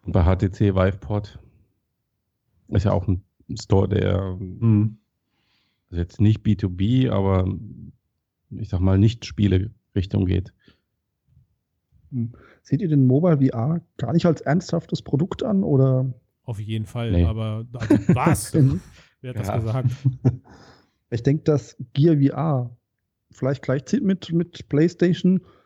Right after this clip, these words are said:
Speaker 3: oder zumindest mal auf Platz zwei landen wird. Vielleicht
Speaker 2: Boah,
Speaker 3: noch ein
Speaker 2: echt?
Speaker 3: Without-Tracking kommt.
Speaker 2: Ja gut, aber da blickst du schon weiter in die Zukunft. Also ich glaub schon auch, dass Untethered und, und Mobile noch dick durchstarten wird.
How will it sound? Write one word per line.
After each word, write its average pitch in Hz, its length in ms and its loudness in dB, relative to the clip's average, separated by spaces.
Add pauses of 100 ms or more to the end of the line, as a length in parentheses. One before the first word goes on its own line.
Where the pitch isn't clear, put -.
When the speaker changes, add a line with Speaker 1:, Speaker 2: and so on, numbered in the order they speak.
(140)
Speaker 3:
oder 147 160 0
zumindest 156 260 0
mal 147 80 0
auf 156 100 -6
Platz - 300 -4
zwei 143 220 0
landen 120 340 -4
wird. 113 260 -8 (1080)
Vielleicht 147 260 -2
Speaker 2:
Boah, 127 60 -2
Speaker 3:
noch - 40 0
ein 147 80 4
Speaker 2:
echt? 135 160 2
Speaker 3:
Without-Tracking 156 460 -4
kommt. 175 400 -6 (1000)
Speaker 2:
Ja 113 80 4
gut, 110 180 4
aber 101 160 2
da 101 220 -2
blickst 107 340 -4
du 110 60 0
schon 101 160 -4
weiter 104 180 2
in 104 60 2
die 101 80 2
Zukunft. 104 640 -6
Also 104 180 0
ich 98 280 0
glaub 107 200 -2
schon 110 180 0
auch, 104 140 0
dass - 440 -6
Untethered 110 640 2
und, 101 220 0
und 104 120 -2
Mobile 104 480 2
noch 98 160 -2
dick - 260 -6
durchstarten 110 600 0
wird. 113 340 0